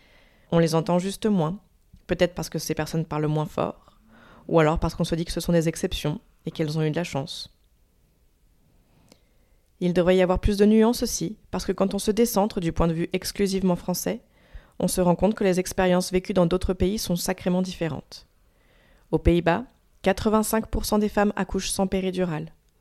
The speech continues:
En Angleterre, c'est soixante pour cent. En France, bah, on est aux alentours de quinze pour cent. Qu'on ne vienne pas me dire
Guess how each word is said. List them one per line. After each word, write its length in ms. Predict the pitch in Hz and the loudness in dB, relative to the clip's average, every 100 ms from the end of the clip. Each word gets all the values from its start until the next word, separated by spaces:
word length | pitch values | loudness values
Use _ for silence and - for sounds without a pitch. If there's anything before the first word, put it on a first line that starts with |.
| _ _ _ _ _ | _ _ _ _ _
En 140 | 165 | 2
Angleterre, 420 | 165 165 156 165 | 2 2 2 0
c'est 140 | 202 180 | 0 -4
soixante 360 | - 190 214 | -2 0 -2
pour 200 | 202 202 | -4 -6
cent. 200 | - - - _ _ _ _ _ _ _ - _ _ - - - | -4 -8 -10 _ _ _ _ _ _ _ -20 _ _ -20 -12 -6
En 80 | |
France, 480 | 143 - 160 269 - | -6 0 0 0 0
bah, 240 | - 147 147 | -2 0 0
on 120 | 160 | 0
est 40 | 165 | -2
aux 140 | 156 | -2
alentours 320 | 143 - - | -4 -4 -2
de 80 | 196 | -2
quinze 220 | 214 208 | -2 -4
pour 180 | - 160 | -4 -10
cent. 140 | - - _ _ _ _ _ _ _ _ _ _ _ - _ | -10 -16 _ _ _ _ _ _ _ _ _ _ _ -20 _
Qu'on 140 | 175 | 0
ne 60 | 165 | 2
vienne 240 | 156 147 | 2 2
pas 100 | 156 | 2
me 60 | 170 | 2
dire 320 | 165 175 | 2 0